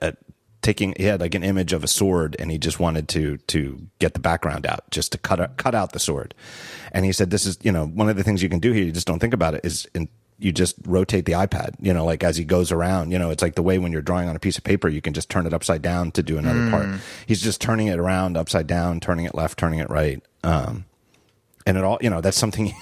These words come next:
Speaker 1: <laughs> you can never do with a MacBook. <laughs>
Speaker 2: Yeah,
Speaker 1: You know?
Speaker 2: right.
Speaker 1: So I don't know. I, I, and I think, you know, a lot of the stuff with the pencil is, um, is obviously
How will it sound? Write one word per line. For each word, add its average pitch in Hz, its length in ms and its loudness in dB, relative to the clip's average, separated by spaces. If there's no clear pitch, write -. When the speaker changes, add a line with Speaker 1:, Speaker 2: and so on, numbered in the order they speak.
Speaker 1:
<laughs> - 160 -20
you 117 100 4
can 123 160 0
never 147 200 2
do 98 180 0
with 87 80 -2
a 82 60 -2
MacBook. 82 540 -2
<laughs> 143 140 -4
Speaker 2:
Yeah, 139 180 6
Speaker 1:
You 127 80 4
know? 123 60 0
Speaker 2:
right. 113 200 0
Speaker 1:
So 101 240 2
I 127 160 0
don't 285 140 2
know. 339 160 2
I, - 260 0
I, 127 120 0
and 135 180 0
I 143 80 2
think, 165 240 -2
you 147 120 0
know, 127 160 2
a 120 60 0
lot 127 140 0
of 131 80 -2
the 113 40 0
stuff 123 220 0
with 117 80 0
the 101 80 0
pencil 104 640 -2
is, 82 520 0
um, 82 480 0
is 92 220 2
obviously 85 800 2